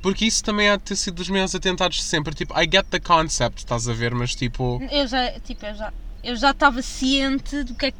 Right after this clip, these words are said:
Speaker 2: de quem era a Lady Gaga, por isso não há de ter sido no início.
Speaker 1: dois mil e dez, ok, ainda conta, vá. Pronto, então foi. De certeza
Speaker 2: Isso,
Speaker 1: das maiores
Speaker 2: esse,
Speaker 1: atrocidades.
Speaker 2: esse vestido tá no museu.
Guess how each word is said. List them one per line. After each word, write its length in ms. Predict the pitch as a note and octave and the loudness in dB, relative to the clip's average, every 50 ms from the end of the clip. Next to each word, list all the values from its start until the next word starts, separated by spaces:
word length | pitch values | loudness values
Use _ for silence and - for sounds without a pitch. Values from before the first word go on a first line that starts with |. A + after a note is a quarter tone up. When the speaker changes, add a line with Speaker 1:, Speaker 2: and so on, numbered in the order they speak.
| - - | -12 -10
Speaker 2:
de 140 | A3+ A3 - - | -10 -10 -8 -2
quem 180 | - D4 C4+ | 0 2 2
era 180 | C4+ C4 B3+ C4 | 2 2 2 2
a 40 | B3+ | 0
Lady 260 | B3+ B3+ A#3+ C4+ C#4 | 0 -2 -2 -4 -2
Gaga, 320 | B3+ C4 B3 A#3 G#3+ A3 G#3+ | 0 0 0 0 -2 -6 -8
por 160 | - A3 G#3 | -10 -10 -8
isso 180 | G#3 - - | -6 -6 -4
não 140 | A3+ G#3+ G#3+ | -4 -6 -6
há 60 | G#3+ | -6
de 60 | G#3+ - | -8 -8
ter 120 | A#3 G#3+ | -10 -10
sido 220 | - - A3 G#3 | -10 -8 -8 -8
no 320 | G#3+ G#3+ A3 G#3+ G#3+ A3 A3 | -6 -8 -8 -8 -6 -6 -6
início. 440 | A3+ A#3 A3+ G3+ - - - D#3 D3+ | -6 -6 -6 -8 -10 -12 -10 -4 -2
Speaker 1:
dois 140 | D#3+ D#3+ | -2 0
mil 160 | E3 F3+ D#3+ E3 | 0 2 2 2
e 80 | D#3 | 2
dez, 400 | B2+ C3 A#2+ A2+ G#2+ - - - | 2 2 0 2 2 0 -2 -2
ok, 240 | B2+ C3+ - C#3+ C3 | -2 -2 0 0 0
ainda 180 | B2 B2 C3+ B2+ | 2 2 0 0
conta, 380 | - - A#2+ A2+ A2 - A2+ | 0 -2 -2 -2 0 -2 -2
vá. 260 | G#2+ A#2+ A2+ G#2+ G2+ - - - - - - - - - - - - - | 0 0 0 0 -2 -4 -8 -10 -12 -12 -12 -12 -10 -10 -10 -8 -10 -6
Pronto, 400 | - C#3+ D3+ C#3 B2+ C3 B2 - - - - | -2 0 2 2 2 2 0 -2 -6 -4 -2
então 300 | D3 D3 C#3 - D#3 D3+ | -2 -2 0 0 -2 -2
foi. 400 | C#3 - - C3 A#2+ A#2 A2+ B2 - - - - - - - | -2 -2 0 0 2 0 0 -4 -8 -12 -12 -12 -12 -12 -10
De 100 | - - | -6 -2
certeza 300 | - E3 D3+ D#3+ D#3+ D3 C#3 D#3 | -2 0 2 2 2 2 2 2
Speaker 2:
Isso, 40 | C#3 | 2
Speaker 1:
das 120 | C#3+ D3 | 2 2
maiores 240 | C#3+ D3+ C#3 C#3 C#3 | 2 2 2 2 0
Speaker 2:
esse, 40 | D3 | -2
Speaker 1:
atrocidades. 480 | C3+ - E4+ E4+ D3+ C#3 C3 A#2+ F4 D#4+ | 0 0 0 2 2 4 4 4 4 4
Speaker 2:
esse 140 | - - - | 0 -2 -2
vestido 260 | - - C#4 B3 - | -2 -2 -4 -4 -2
tá 160 | - C4+ B3+ | -2 -2 -2
no 60 | B3+ | 0
museu. 420 | B3+ C4 C4 A#3 A#3 C4 B3 A#3+ | 0 0 0 -2 -2 -2 -4 -4